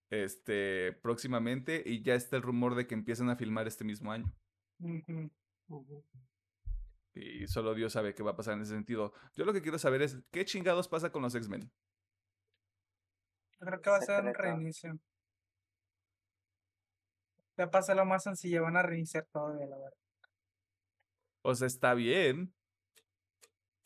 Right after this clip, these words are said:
Speaker 1: Yo no quiero, yo no, no que no los quiera ver, pero creo que está muy cabrón que vuelvan a traer al, al cast de las, de las últimas películas.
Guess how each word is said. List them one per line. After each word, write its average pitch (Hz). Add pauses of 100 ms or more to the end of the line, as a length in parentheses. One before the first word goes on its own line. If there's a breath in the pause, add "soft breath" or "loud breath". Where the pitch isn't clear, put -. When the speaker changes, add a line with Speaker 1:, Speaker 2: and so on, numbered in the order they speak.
Speaker 1:
Yo 123
no 120
quiero, 123
yo 139
no, 135 (640)
no 131
que 156
no 143
los 135
quiera 127
ver, 131
pero 107 (360)
creo 131
que 139
está 117
muy 135
cabrón 123
que 123
vuelvan 117
a 110
traer 104
al, 98 (200)
al 95
cast 107
de 113
las, 98
de 113
las 98
últimas 104
películas. -